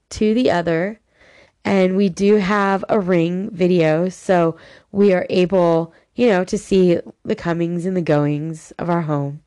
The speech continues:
And on this video, you just see me walking back and forth in the yard in my big fluffy pink bathrobe, in my slippers,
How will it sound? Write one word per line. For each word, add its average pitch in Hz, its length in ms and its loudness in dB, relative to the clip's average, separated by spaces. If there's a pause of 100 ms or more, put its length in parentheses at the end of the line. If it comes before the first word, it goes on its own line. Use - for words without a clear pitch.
(1120)
And 196 280 2
on 208 240 0
this 240 180 0
video, 170 760 2 (400)
you 202 100 0
just 254 240 0
see 285 240 2
me 190 220 2
walking 170 540 0
back 160 400 -4
and 214 140 -6
forth 202 680 0
in 180 140 -6
the 214 80 2
yard 170 560 2 (400)
in 202 100 -4
my 175 140 2
big 190 320 2
fluffy 202 500 0
pink 208 280 -2
bathrobe, 160 600 0
in 190 120 -4
my 208 80 2
slippers, 156 600 -2